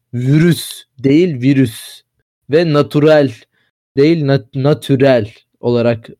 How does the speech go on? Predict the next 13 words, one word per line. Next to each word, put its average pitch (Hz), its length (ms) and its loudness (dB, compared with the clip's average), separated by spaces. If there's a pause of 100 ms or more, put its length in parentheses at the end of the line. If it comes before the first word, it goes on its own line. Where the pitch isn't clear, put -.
e, 107 180 -4
şey 131 160 0
yapılmış. 107 280 -4
Herhalde 131 320 2
bu 127 140 -4
dezenfektan 135 800 0 (380)
kelimeleri 127 600 2
ve 151 160 2
virüsten 135 500 0
dolayı 147 240 2
onlar 135 280 2
da 131 140 2
bir, 143 200 0